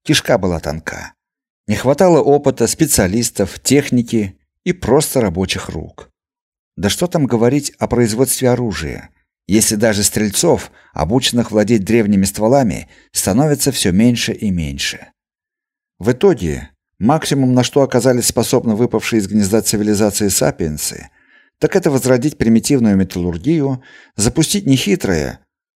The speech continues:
уголь, сера, селитра, что тут сложного – производство пороха и начать кустарную нефтеперегонку на скважинах,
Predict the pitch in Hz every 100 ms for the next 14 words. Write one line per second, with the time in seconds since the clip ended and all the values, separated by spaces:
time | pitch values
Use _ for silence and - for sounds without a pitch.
0 | - 151 123 98 139 120 95 101 110 139
1 | 107 92 - _ - - 160 117 - 98
2 | 82 76 67 - _ _ _ _ 135 131
3 | 170 156 143 123 - 160 143 143 135 -
4 | - _ 185 170 131 160 - 98 - 151
5 | 139 131 107 98 - 90 87 110 117 98
6 | 90 - 139 131 90 71 -